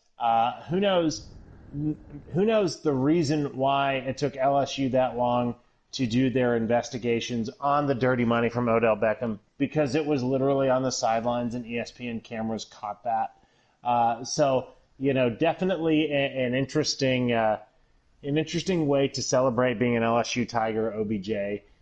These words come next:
by handing out that, that dirty money. And nevertheless, L S U, in a year where they've won three football games,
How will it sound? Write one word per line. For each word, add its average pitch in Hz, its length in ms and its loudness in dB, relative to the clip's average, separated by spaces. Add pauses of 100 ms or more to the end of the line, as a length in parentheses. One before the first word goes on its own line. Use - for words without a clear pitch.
(120)
by 117 200 -2
handing 113 400 0
out 107 360 -4
that, 120 380 -2
that 139 280 -2
dirty 151 220 4
money. 147 260 0 (480)
And 120 580 2 (920)
nevertheless, 143 800 2
L 139 200 2
S 135 200 0
U, 135 300 2
in 123 140 0
a 120 80 2
year 127 280 2
where 120 160 2
they've 117 200 2
won 117 280 0
three 131 300 -2
football 123 400 0
games, 107 580 -2